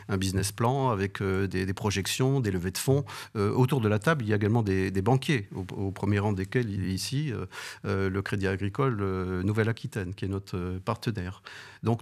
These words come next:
toutes ces composantes sont pesées et, et à l'issue de cela, ben, on, on est li-, ici dix, euh, projets et puis à Paris, on en réunira, euh, trois.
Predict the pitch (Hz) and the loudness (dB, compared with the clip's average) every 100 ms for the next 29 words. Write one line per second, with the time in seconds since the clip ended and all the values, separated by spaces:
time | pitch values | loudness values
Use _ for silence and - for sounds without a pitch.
0 | - 202 190 - - - 139 131 160 156 | 0 0 0 -4 -8 2 2 6 4 6
1 | 156 135 139 131 - 120 110 165 160 107 | 4 6 4 4 2 0 4 4 4 4
2 | 123 - - - - 117 123 127 120 110 | 0 -4 -14 -20 -2 6 6 6 4 4
3 | 113 113 - 117 113 104 101 98 98 - | 4 2 0 0 2 0 0 0 -2 -2
4 | 95 107 135 104 95 90 110 107 104 107 | 0 2 2 2 0 -2 0 0 0 -2
5 | 110 101 - 101 95 123 - - - 98 | -2 -4 -4 -6 -2 -4 -4 -10 -8 -6
6 | 95 98 - 95 95 117 135 113 101 - | -6 -8 -6 -4 -2 -2 -2 -4 -4 -2
7 | 107 98 98 101 110 98 92 92 92 92 | -2 2 2 2 0 0 2 0 0 -2
8 | 95 101 101 101 101 101 92 87 92 - | -4 -2 0 0 0 -2 0 -2 -4 0
9 | 107 - | 0 0